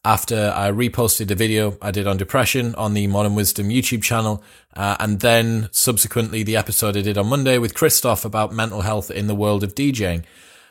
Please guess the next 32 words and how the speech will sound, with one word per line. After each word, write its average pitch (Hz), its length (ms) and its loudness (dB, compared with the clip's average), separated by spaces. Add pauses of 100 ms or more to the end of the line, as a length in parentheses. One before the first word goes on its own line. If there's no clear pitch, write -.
(120)
Um, 104 420 2
it's 113 160 -2
obvious 135 540 2
that 110 360 -4
there 107 160 -2
is 104 180 0
quite - 720 0
a 104 140 0
big 101 300 -2
hunger 104 500 0
out 104 260 2
there 98 220 2
for - 100 -6
people 98 540 0
to, 98 400 0 (480)
uh, 95 300 0
think - 640 0
and 101 260 0
learn 123 400 4
and 98 140 0
have 104 180 0
the 104 140 0
opportunity 110 680 -2
to 101 240 -2
reflect 101 480 -2
on 101 140 -2
others' 107 240 -2
experiences 110 880 0 (240)
when 104 140 0
it 104 100 -2
comes 117 380 2
to 104 520 2